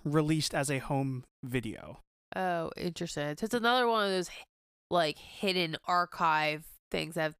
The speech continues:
Speaker 2: one and done and never again.
Speaker 1: It's weird 'cause it's, like, l-, fondly remembered. It was a thing that people talked about. And I think a lot of people were, like,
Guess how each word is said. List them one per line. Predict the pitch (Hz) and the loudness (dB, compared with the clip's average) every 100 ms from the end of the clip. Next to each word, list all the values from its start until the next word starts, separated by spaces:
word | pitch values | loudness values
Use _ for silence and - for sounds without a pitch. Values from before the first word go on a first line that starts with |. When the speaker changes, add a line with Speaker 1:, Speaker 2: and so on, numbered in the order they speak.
| _ - | _ -10
Speaker 2:
one | 175 175 180 | 0 2 2
and | 175 | 2
done | 180 170 | 2 2
and | 147 | 2
never | 151 151 165 | 0 2 2
again. | 165 165 160 135 123 - _ _ - | 2 2 0 0 -6 -14 _ _ 2
Speaker 1:
It's | 240 254 | 4 6
weird | 294 381 | 4 4
'cause | 294 247 | 4 2
it's, | - | 4
like, | 262 254 - - _ _ _ _ _ | 4 4 0 -16 _ _ _ _ _
l-, | - 196 196 | -6 -6 -4
fondly | 180 - 190 262 262 269 | -4 2 4 4 4 2
remembered. | 247 208 180 196 220 247 | 4 6 6 6 6 4
It | 220 | 4
was | 190 175 - - _ _ _ _ _ _ _ - | 4 2 0 -6 _ _ _ _ _ _ _ 2
a | |
thing | - - 220 240 | 4 4 4 4
that | 190 | 2
people | - 190 - | 0 4 2
talked | - - 131 - 147 | 2 0 0 0 2
about. | 127 113 107 95 _ _ _ _ _ _ | 4 4 2 -2 _ _ _ _ _ _
And | 156 | 2
I | 170 | 4
think | 175 320 | 4 4
a | 294 | 4
lot | 226 | 4
of | 214 | 4
people | 202 196 | 4 6
were, | 185 | 6
like, | 180 170 | 6 4